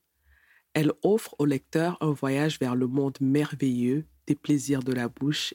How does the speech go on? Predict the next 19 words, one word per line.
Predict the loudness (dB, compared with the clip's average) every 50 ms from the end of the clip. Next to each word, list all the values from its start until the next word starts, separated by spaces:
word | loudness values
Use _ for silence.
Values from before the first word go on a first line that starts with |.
| -6
et | -4
de | -2 0
la | 0 -2 -2
poésie | -2 0 0 0 0 0 -2 -2
en | -2 -2
terre | -4 -4 -4 -4 -4
africaine. | -6 -6 -8 -10 -12 -10 -8 -8 -8 -8 -12 -18 _ _ _ _ _ _ _ _ _ _ _ _ _ _ _
Ce | -2 2 2
livre | 2 4 2 2 2 2
est | 2
d'abord | 2 2 2 2 2 2 0
une | -2 -4 -4
belle | -2 0 2 4 4
œuvre | 4 2 2 -2 -8
artistique | -12 -12 -8 -8 -8 -8 -6 -4 -4 -4 -4 _
de | -6 -6
par | -4 -4 -4 -4 -4
sa | -4 -6 -6
forme. | -6 -8 -10 -10 -10 -12